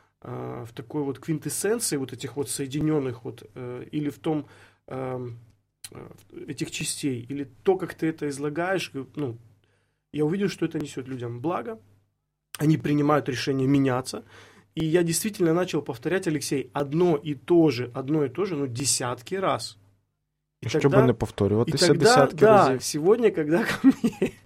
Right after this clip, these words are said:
Speaker 1: приходит человек, или мы где-то завязываем какой-то диалог, я вижу, что я могу помочь этому человеку, я говорю: «Слушай, вот здесь есть то, что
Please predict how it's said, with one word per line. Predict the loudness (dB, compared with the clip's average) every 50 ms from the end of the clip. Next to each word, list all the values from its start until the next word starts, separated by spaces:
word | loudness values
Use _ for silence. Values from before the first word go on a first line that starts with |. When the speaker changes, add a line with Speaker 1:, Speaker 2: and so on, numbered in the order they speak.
| -6 -6 -6 -6 -8 -10 -4
Speaker 1:
приходит | -4 -4 -2 0 -2 -2 -2 -2 -6
человек, | -6 -4 -2 0 2 4 4 2 2 0 -4
или | -2 -2 -2
мы | 2 2 2 2
где-то | 2 4 2 2 4 2 -2
завязываем | -2 -2 -4 -4 -2 -2 0 0 0 -2 -4 -6 -6 -6 -8
какой-то | -10 -12 -12 -12 -12 -12 -12
диалог, | -12 -8 -8 -6 -6 -6 -8 -8
я | -10 -8 -6
вижу, | -4 -4 -4 -6 -8
что | -10 -10 -10 -10 -10 -12 -16 -20 -20 _ _ _ _ _ -10
я | -6 -4 -2
могу | -2 -2 -4 -6 -8 -8 -6 -4 -4 -4 -4
помочь | -4 -6 -6 -6 -6 -6 -6 -8 -10 -16
этому | -14 -12 -12 -12 -12 -12
человеку, | -14 -14 -12 -10 -8 -6 -6 -8 -8 -8 -10
я | -8
говорю: | -8 -6 -8 -8
«Слушай, | -8 -6 -6 -4 -4 -4 -6 -10 -12 -12 -16 -20 -20 _ _ _
вот | -10 -10 -8 -8
здесь | -8 -10 -6 -4 -4 -4 -4 -4 -4
есть | -4 -4 -6 -6 -12 -20 -14 _
то, | -4 -2 -2 -2 -4
что | -6 -10 -8 -6 -6 -6 -6